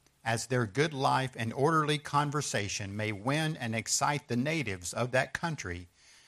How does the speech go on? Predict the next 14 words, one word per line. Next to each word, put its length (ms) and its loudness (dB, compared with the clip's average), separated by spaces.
to 160 2
the 80 4
knowledge 480 4
and 100 0
obedience 540 0
of 160 -2
the 160 -2
only 320 2
true 380 0
God 360 6
and 140 -2
Savior 380 0
of 200 -2
mankind, 720 -2